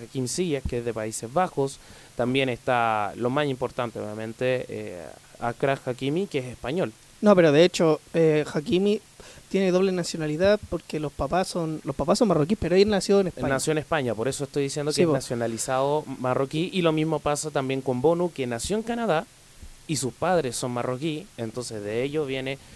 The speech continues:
Speaker 1: la nacionalización marroquí.
Speaker 2: Sí, de hecho,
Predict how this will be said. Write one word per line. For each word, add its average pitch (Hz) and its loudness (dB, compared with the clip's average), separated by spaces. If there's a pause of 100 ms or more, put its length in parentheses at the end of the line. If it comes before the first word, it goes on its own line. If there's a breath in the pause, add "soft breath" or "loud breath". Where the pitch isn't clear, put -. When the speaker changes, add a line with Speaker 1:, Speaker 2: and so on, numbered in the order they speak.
(140)
Speaker 1:
la 110 -4
nacionalización 104 -6
marroquí. 110 -8 (160)
Speaker 2:
Sí, 165 0
de 170 2
hecho, 226 8